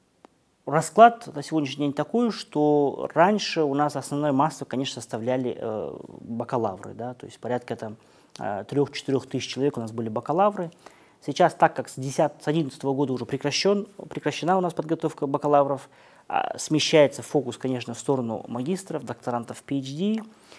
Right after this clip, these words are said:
А, вот на сегодняшний день где-то, вот, если из тех двух тысяч четыреста пятьдесят одного человека, которые обучаются за рубежом, две тысячи пятьсот человек, грубо возьмём, да, где-то тысяча —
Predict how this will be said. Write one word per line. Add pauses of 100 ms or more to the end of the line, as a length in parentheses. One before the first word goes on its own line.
(200)
А,
вот
на
сегодняшний
день
где-то,
вот,
если
из
тех
двух
тысяч
четыреста
пятьдесят
одного
человека,
которые
обучаются
за
рубежом,
две
тысячи
пятьсот
человек,
грубо
возьмём,
да, (680)
где-то
тысяча —